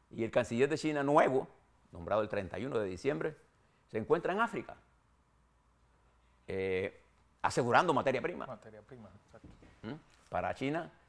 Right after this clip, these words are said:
Speaker 1: que se encuentra también, eh, en una situación complicada por la guerra de Ucrania, motivado porque la guerra de Ucrania empuja a China a Rusia, o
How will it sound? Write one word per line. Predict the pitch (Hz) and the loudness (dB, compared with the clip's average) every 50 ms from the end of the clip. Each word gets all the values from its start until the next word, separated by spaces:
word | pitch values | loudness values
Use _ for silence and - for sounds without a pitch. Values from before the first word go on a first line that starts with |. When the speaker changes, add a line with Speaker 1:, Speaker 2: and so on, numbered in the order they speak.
| _ | _
Speaker 1:
que | - 123 123 | -4 0 2
se | - 139 | 2 2
encuentra | 120 - - 160 190 208 196 156 | 4 4 4 4 4 4 4 2
también, | 123 107 98 107 110 123 143 185 - - _ _ _ _ _ _ _ - | 2 2 0 -2 -2 -4 -4 -6 -10 -16 _ _ _ _ _ _ _ -8
eh, | - 92 101 104 101 101 95 95 - - | -4 -2 -2 0 0 0 0 -2 -2 -4
en | 104 107 | -4 -2
una | 120 135 143 | -2 -2 -2
situación | 123 - 110 - - 139 143 | -2 -4 -4 -4 -2 -2 -2
complicada | 131 135 110 - 107 - 120 147 160 139 131 147 - - - - - _ _ _ _ _ _ _ | -2 -2 -2 -4 2 8 10 10 10 10 8 4 -2 -8 -20 -20 -20 _ _ _ _ _ _ _
por | _ - 95 | _ -6 -4
la | 95 92 | -2 0
guerra | 104 113 - 123 110 | 0 0 0 0 -2
de | 104 | -2
Ucrania, | 92 107 104 110 123 139 160 175 - _ _ _ _ _ _ _ _ _ _ _ _ _ _ _ _ _ _ _ _ | -2 -2 -2 -2 -2 -4 -6 -10 -16 _ _ _ _ _ _ _ _ _ _ _ _ _ _ _ _ _ _ _ _
motivado | - - 117 117 - 123 110 113 131 156 147 | -6 -4 -4 -4 -2 0 2 4 4 6 4
porque | 151 139 95 - 117 107 - - - - - | 4 0 0 -2 -4 -4 -4 -8 -14 -18 -6
la | - 107 110 | -2 0 2
guerra | 113 147 147 139 131 | 2 4 4 4 2
de | 123 | 0
Ucrania | 110 - 123 135 139 143 143 - - - _ _ - | 0 0 0 0 0 -2 -4 -8 -12 -16 _ _ -2
empuja | 127 127 110 - - 196 180 160 131 | -2 -2 0 4 6 6 6 6 4
a | 127 | 2
China | - 156 156 139 | 2 0 0 2
a | 123 | 2
Rusia, | 123 151 143 - - 113 - - - _ _ _ _ _ _ _ _ _ _ _ _ _ _ _ _ _ _ _ _ _ - | 2 0 -2 -2 -4 -8 -10 -12 -18 _ _ _ _ _ _ _ _ _ _ _ _ _ _ _ _ _ _ _ _ _ -6
o | 95 104 110 110 | -4 -4 -4 -6